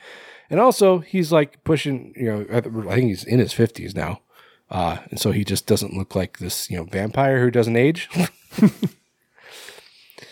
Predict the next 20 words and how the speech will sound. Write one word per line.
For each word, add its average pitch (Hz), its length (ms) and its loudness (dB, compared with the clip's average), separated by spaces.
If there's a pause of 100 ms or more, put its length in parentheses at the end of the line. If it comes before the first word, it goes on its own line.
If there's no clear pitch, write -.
(400)
Um, 110 560 -2 (440)
anyway, 127 380 0 (500)
I 220 200 -8 (360)
have 185 240 0
to 170 60 -6
assume 127 360 -2
they're 120 180 2
both 104 340 -2
just, - 320 -10
you 151 100 0
know, 131 380 0
okay, 104 240 2
we've 107 120 2
moved 113 200 4
on 107 140 6
with 104 100 2
our 107 100 4
lives. 90 460 -2
This 90 200 -10
is, 90 180 -14